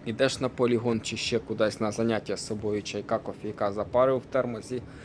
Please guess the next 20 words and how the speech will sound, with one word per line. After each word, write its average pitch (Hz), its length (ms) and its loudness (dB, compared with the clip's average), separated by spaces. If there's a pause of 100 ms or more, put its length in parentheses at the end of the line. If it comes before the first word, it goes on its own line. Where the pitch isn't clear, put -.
(320)
<coughs> - 240 8 (460)
А 127 80 -2
я 107 100 0
як 113 200 0
дурак 113 360 0
або 117 260 2
тягнув, 120 540 0
що - 160 0
неудобно, 113 540 2
всю 110 240 -4
систему 113 480 -2
приготування 110 800 0
їжі, 120 440 -2 (840)
або 113 220 2
бутилку 117 460 0
мінералочки 107 800 2
чи 110 160 -4
обичної 101 520 0
води 98 340 0
негазірованої. 90 840 -4